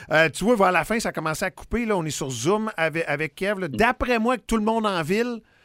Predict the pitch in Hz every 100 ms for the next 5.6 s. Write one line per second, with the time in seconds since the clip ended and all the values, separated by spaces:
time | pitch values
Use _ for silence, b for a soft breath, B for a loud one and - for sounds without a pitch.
0 | B B B - 139 190 208 214 214 -
1 | 240 247 226 202 214 196 196 185 226 214
2 | 196 190 185 180 160 226 - 185 180 -
3 | - 226 226 165 156 175 175 - - 196
4 | 180 175 165 160 190 196 190 175 170 175
5 | 151 185 190 - 165